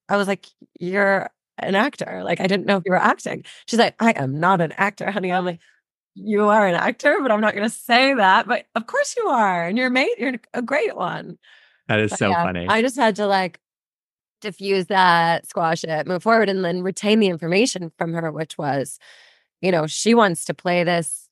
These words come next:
Speaker 1: loyal to the traitor. She doesn't want people coming after her, and she won't come after me if I don't, if I,
Speaker 2: Yeah.
Speaker 1: like,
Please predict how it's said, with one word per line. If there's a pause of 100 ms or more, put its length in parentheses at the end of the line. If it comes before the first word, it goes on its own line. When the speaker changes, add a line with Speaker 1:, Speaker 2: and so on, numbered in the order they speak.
Speaker 1:
loyal
to
the
traitor.
She
doesn't
want
people
coming
after
her,
and
she
won't
come
after
me (580)
if (760)
I (220)
don't, (200)
if
I,
Speaker 2:
Yeah.
Speaker 1:
like,